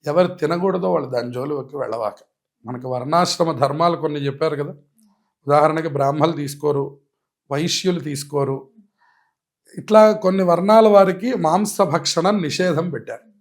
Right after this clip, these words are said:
కాబట్టి తీసుకొని వాడు తీసుకోకుండా ఉండాలి, తీసుకునేవాడు తప్పకుండా తీసుకోవాలి.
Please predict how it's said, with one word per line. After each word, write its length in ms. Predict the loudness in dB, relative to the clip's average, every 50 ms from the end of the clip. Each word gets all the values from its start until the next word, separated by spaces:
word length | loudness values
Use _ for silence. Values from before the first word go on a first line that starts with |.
| _ _ _ _ _ _ _ _ _ _ _ _ _ _ _ 2 4
కాబట్టి 320 | 6 6 6 4 2 -2
తీసుకొని 580 | -2 -2 -2 -2 -2 -2 2 4 4 6 6 8
వాడు 220 | 8 8 8 6
తీసుకోకుండా 720 | 4 0 -2 -2 -2 0 4 4 4 4 4 4 6 8 8
ఉండాలి, 680 | 8 6 10 10 10 10 10 6 2 2 0 -4 -2 -2
తీసుకునేవాడు 540 | -2 -2 0 0 2 4 6 6 6 6
తప్పకుండా 460 | 6 4 4 4 4 2 4 4 2 2
తీసుకోవాలి. 500 | 0 -4 -6 -8 -10 -10 -10 -10 -14